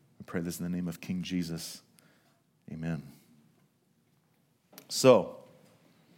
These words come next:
so as we think of these days ahead and we think of our purpose in this life,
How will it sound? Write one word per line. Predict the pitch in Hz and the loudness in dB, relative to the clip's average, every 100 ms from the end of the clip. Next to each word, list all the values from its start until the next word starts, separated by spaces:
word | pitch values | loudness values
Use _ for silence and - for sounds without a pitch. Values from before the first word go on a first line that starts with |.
| - - - - - _ - _ _ _ _ _ - - | -20 -20 -20 -20 -20 _ -20 _ _ _ _ _ -18 0
so | - | 4
as | 117 | 6
we | 123 | 6
think | 131 123 | 4 4
of | 120 | 4
these | 120 | 4
days | 104 117 123 123 107 | 6 8 8 6 4
ahead | 104 104 110 110 | 2 4 6 6
and | 107 | 4
we | 101 | 2
think | 127 120 | 2 4
of | 113 | 6
our | 110 110 107 | 6 6 2
purpose | - - 135 131 139 123 - - - - - | 0 4 6 8 6 4 0 -6 -20 -2 6
in | 131 127 | 8 8
this | 120 113 - | 8 8 6
life, | 113 110 120 123 - - | 6 8 8 4 0 -10